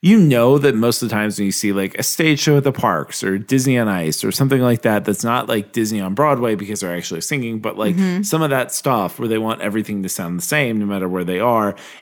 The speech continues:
Speaker 1: And these people are doing highly, like, highly athletic skills out there, like the ice skating and
Speaker 2: Yeah.
Speaker 1: everything else. You can't sing while you're doing all that, please. It's like, Kimmy, like, you think J-Lo sings while she's dancing around? No, she don't really sing it. But, um,
Speaker 2: <laughs>
Speaker 1: I think what was really fascinating was that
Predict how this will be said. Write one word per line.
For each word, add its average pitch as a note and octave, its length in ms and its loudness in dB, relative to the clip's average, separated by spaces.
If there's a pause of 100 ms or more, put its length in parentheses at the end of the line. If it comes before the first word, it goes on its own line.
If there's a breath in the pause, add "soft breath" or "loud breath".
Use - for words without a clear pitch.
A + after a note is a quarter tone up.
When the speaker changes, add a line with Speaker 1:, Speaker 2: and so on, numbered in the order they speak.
Speaker 1:
And G3+ 240 2
these C#3+ 120 0
people C#3+ 220 0
are C3+ 80 6
doing C3+ 220 4
highly, G3+ 720 0
like, E3+ 340 0
highly D#3 560 2
athletic B2+ 640 -2
skills E3 760 2 (100)
out D#3+ 220 0
there, G3 220 2
like D3+ 180 2
the A#2 140 2
ice C#3 240 2
skating D#3+ 180 2
and C#3 160 4
Speaker 2:
Yeah. C3+ 60 2
Speaker 1:
everything A2+ 260 0
else. C#3+ 180 0
You - 140 -8
can't D2 320 -4
sing D2+ 400 -6
while D#2 140 -8
you're E2 100 -6
doing G#2 200 -6
all B2+ 100 -6
that, C#3+ 240 -2
please. D#2 320 -4
It's - 80 -12
like, C#3+ 180 -2 (300 loud breath)
Kimmy, B2 340 -2 (180)
like, A#2+ 220 0
you B2 80 -2
think C3 200 -2
J-Lo A#2+ 360 0
sings C#3 320 -2
while B2+ 80 -2
she's A#2+ 240 -2
dancing C3 380 -4
around? C#3 260 0
No, F#2+ 200 -2
she - 180 -8
don't A#2 220 -4
really E2+ 260 -2
sing G2+ 180 -4
it. D#2+ 220 -8
But, C#3 240 0 (400 loud breath)
um, B2+ 480 2
Speaker 2:
<laughs> C#4 540 -2
Speaker 1:
I C#3+ 100 2
think F3 180 2
what E3 160 2
was C3+ 180 0
really C#3 400 4
fascinating A#2+ 800 0
was A2 180 -4
that A2 260 -2